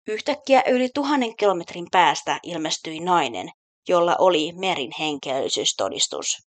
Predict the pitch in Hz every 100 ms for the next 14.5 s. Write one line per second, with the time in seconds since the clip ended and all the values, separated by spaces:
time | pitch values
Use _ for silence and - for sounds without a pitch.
0 | _ _ _ _ - 226 - 269 277 285
1 | 320 349 320 320 285 - 208 - - -
2 | 90 104 - _ _ _ _ _ _ 254
3 | 262 320 - 320 - 185 151 147 147 139
4 | 135 151 139 - 139 98 - - - -
5 | _ _ _ _ _ - 190 180 202 190
6 | 170 160 156 170 175 180 - 180 220 233
7 | 220 _ _ _ 196 196 196 196 185 160
8 | - 214 226 208 190 - 190 190 190 -
9 | 180 160 - - - 165 - 208 202 196
10 | 196 196 202 - _ _ _ _ - 190
11 | 180 - 196 202 190 175 165 160 170 170
12 | - 165 170 170 170 165 175 185 180 170
13 | 170 190 185 - 165 170 - - 175 185
14 | 226 226 202 185